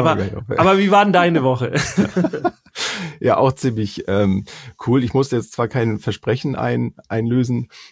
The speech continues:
Speaker 1: Ähm, ich hätte auch eine ganze Menge von meiner Arbeit zu erzählen, aber ich glaube, von den Themen, die mich da im Moment so beschäftigen, da, da machen wir bestimmt noch mal eine,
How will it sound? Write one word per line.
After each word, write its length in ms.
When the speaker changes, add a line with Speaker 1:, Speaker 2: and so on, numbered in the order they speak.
Speaker 1:
Ähm, 200
ich 140
hätte 160
auch 40
eine 120
ganze 280
Menge 220
von 140
meiner 220
Arbeit 260
zu 120
erzählen, 320
aber 120
ich 60
glaube, 200
von 160
den 380
Themen, 300
die 80
mich 140
da 180
im 60
Moment 220
so 80
beschäftigen, 520
da, 260
da 140
machen 200
wir 80
bestimmt 260
noch 120
mal 140
eine, 260